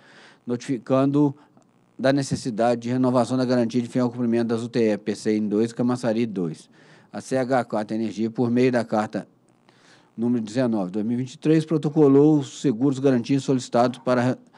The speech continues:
renovação da garantia de fiel cumprimento das U T S, P C em dois e Camaçari dois. Em quatro de maio de dois mil e vinte e três, por meio do memorando cento e sessenta e dois de dois mil e vinte e três, da A S D, foi solicitada a Procuradoria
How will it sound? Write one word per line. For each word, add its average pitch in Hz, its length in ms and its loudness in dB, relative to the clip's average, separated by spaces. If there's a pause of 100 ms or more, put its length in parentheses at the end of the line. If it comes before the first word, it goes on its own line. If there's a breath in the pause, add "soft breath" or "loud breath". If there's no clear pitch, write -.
(260 soft breath)
renovação 131 560 -2
da 123 80 -4
garantia 123 320 -2
de 120 60 -10
fiel 127 160 0
cumprimento 120 440 0
das 113 160 -2
U 120 220 -2
T 117 180 2
S, 98 260 -2
P 98 160 -6
C 110 180 -6
em 110 120 0
dois 117 480 0
e - 80 -12
Camaçari 110 580 -2
dois. 85 580 -8 (260)
Em 117 120 -6
quatro 101 380 -6
de 107 100 -8
maio 92 380 -6
de 90 140 -10
dois 95 200 -2
mil 92 140 -4
e 92 40 -2
vinte 107 180 -12
e 135 40 -12
três, 127 280 0
por 131 160 2
meio 120 180 4
do 117 80 0
memorando 104 540 0 (400 soft breath)
cento 135 300 -2
e - 20 -12
sessenta 127 340 -6
e 107 60 -2
dois 98 200 -2
de 104 60 -10
dois 104 160 -2
mil 110 120 -2
e - 20 -2
vinte 117 180 -6
e 135 60 -6
três, 127 340 0
da 107 180 -2
A 104 60 0
S 107 420 -2
D, 107 300 -4 (500 soft breath)
foi 139 380 0
solicitada 127 480 -2
a 117 40 -6
Procuradoria 123 760 4